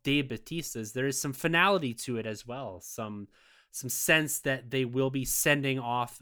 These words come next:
these characters, or these portrayal of the characters, in a certain way, with Dave Bautista being outright and saying that this is it for him. This is him being done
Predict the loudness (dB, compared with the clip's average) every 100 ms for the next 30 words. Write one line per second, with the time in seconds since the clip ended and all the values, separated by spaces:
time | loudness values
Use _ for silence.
0 | -12 -10 -8 -10 -4 -2 -2 -6 -10 -8
1 | -8 -8 -6 -8 -8 -12 -2 0 0 -2
2 | -8 -10 -12 -12 -8 -8 -8 -12 -20 -20
3 | -6 -2 0 2 2 0 -4 -2 -2 -4
4 | -6 _ -2 -2 -2 -8 -8 -6 -6 -4
5 | -2 -4 -4 -2 0 -2 -4 -6 -4 -4
6 | -4 -4 -4 -6 _ _ _ _ _ _
7 | _ _ -6 -4 0 -2 -2 -8 -6 -6
8 | -8 -8 -6 -6 -2 0 -2 -2 -4 -2
9 | -2 -2 -4 -8